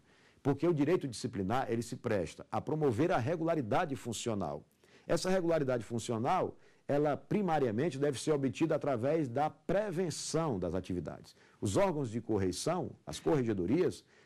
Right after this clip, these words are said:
têm que buscar desenvolver atividades preventivas para que a regularidade ocorra sem a necessidade da intervenção punitiva.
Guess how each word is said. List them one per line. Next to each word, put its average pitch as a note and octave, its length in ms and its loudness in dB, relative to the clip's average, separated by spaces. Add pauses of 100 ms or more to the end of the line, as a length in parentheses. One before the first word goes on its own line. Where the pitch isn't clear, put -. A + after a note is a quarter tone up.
(120)
têm D#3 100 2
que D#3 100 -4
buscar D3 640 -2 (180)
desenvolver C3+ 640 4
atividades C3+ 880 0 (320)
preventivas E3+ 960 2
para B2+ 260 -2
que D#3 300 2 (100)
a C3+ 160 0
regularidade C3+ 800 0
ocorra D3 520 2 (240)
sem F#3 320 2
a E3+ 40 0
necessidade C3+ 680 0
da B2+ 100 -2
intervenção C3 840 0
punitiva. G2+ 680 2